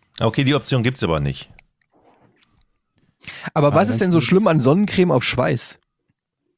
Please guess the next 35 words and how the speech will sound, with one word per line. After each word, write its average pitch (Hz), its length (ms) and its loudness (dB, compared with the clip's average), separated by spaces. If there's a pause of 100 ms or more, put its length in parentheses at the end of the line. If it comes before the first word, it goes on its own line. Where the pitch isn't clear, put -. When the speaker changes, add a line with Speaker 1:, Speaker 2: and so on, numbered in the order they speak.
(260)
Speaker 1:
Das - 200 -16 (1120)
weiß 67 200 -6
ich 65 80 -2
auch 113 100 0
nicht. 82 280 -4 (800)
Ist - 180 -8
man, 87 140 -2
ist - 160 -6
man 101 140 -2
am 95 160 -4
Strand - 320 -6
nicht 95 140 -6
sowieso 87 480 -4
immer 123 240 -2
irgendwie 117 340 -2
Speaker 3:
Der - 100 -2
umgekehrte 208 440 2
Speaker 1:
schwitzig? 180 120 -2
Speaker 3:
Fall 175 140 0
ist 185 120 -4
ja 139 80 -4
eigentlich 156 380 -2 (240)
fast - 360 -6
fieser, 139 480 -2
oder? 180 200 -2
Dass 156 180 -4
man 143 100 0
frisch - 380 -6
eingecremt 156 540 -2
ist 160 120 -4
und 123 140 -2
dann 147 180 -2
anfängt 147 460 -4
zu - 120 -8
schwitzen - 540 -8